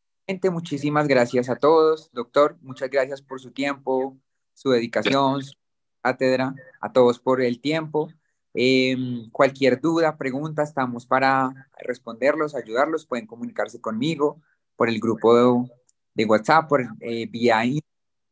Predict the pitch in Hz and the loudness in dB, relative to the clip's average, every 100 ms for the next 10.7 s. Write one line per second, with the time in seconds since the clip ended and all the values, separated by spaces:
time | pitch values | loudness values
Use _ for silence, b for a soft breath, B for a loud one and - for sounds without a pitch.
0 | _ _ _ _ _ 123 117 123 120 123 | _ _ _ _ _ -4 -2 -4 -4 -6
1 | 110 151 175 170 170 - - _ _ _ | 0 4 4 2 -6 -20 -20 _ _ _
2 | - 123 123 120 120 117 110 - - 127 | -8 -4 -2 -2 -4 -8 -14 -18 -2 4
3 | 123 120 120 135 131 123 117 117 127 123 | 4 4 2 2 4 2 2 0 0 0
4 | 120 110 139 170 175 175 180 - _ _ | 0 -2 0 0 -2 -6 -6 -16 _ _
5 | 113 117 113 110 110 110 107 113 117 117 | 0 0 0 -2 -4 -6 -6 -8 -4 -6
6 | 120 120 131 131 113 131 170 - 170 - | -4 -2 -2 -2 0 0 0 -2 -6 -2
7 | 131 127 - _ 120 123 113 107 107 127 | -2 -2 -6 _ -6 0 0 -2 -4 -2
8 | 127 131 127 127 123 117 101 98 151 165 | -2 -2 -2 -4 -4 -8 -8 -4 0 2
9 | 160 160 - - _ _ _ _ 131 131 | 0 -6 -12 -20 _ _ _ _ -2 -2
10 | 113 127 131 135 113 - | 0 2 2 2 -2 -6